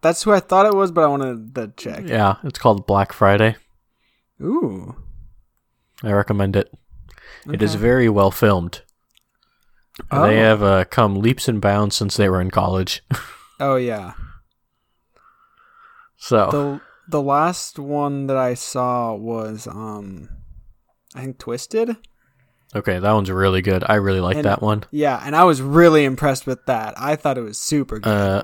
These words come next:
Speaker 2: a local theater company in Minneapolis did a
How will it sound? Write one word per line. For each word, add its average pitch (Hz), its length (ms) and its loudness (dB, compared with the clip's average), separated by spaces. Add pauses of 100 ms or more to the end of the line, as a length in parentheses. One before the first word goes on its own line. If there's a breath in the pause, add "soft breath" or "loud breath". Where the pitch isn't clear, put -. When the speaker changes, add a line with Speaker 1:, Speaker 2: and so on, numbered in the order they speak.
Speaker 2:
a - 80 2
local 117 300 4
theater 110 300 2
company 104 300 0
in 95 80 -2
Minneapolis 95 800 0
did 104 420 2
a 92 440 0